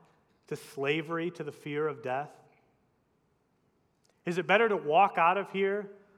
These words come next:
unsure of whether you're still under Satan's power, which he really does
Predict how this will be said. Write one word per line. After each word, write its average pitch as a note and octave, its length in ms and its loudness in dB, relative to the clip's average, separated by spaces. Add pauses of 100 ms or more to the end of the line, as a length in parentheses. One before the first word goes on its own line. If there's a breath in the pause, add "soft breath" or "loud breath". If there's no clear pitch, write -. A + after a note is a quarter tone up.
(180)
unsure F3+ 720 -2
of D#3 120 -2
whether E3 220 0
you're E3 140 -4
still E3+ 380 -4
under D#3 280 -6
Satan's D3+ 480 -8
power, D#3+ 560 -2 (400 soft breath)
which D#3 160 -6
he F3 140 -6
really D#3 360 -2
does D#3 340 0